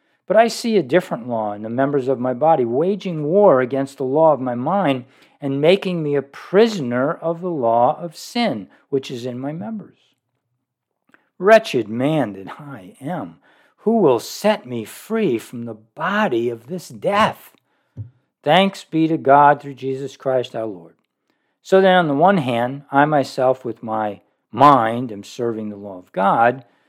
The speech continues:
but on the other, with my flesh, the law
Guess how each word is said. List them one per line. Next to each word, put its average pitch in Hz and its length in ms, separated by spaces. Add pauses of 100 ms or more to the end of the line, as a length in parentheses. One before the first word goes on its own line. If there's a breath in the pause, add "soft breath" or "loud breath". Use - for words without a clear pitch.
(420)
but 127 100
on 123 160
the 117 140
other, 147 380
with 113 260
my 107 140
flesh, 151 760 (540)
the 143 100
law 117 760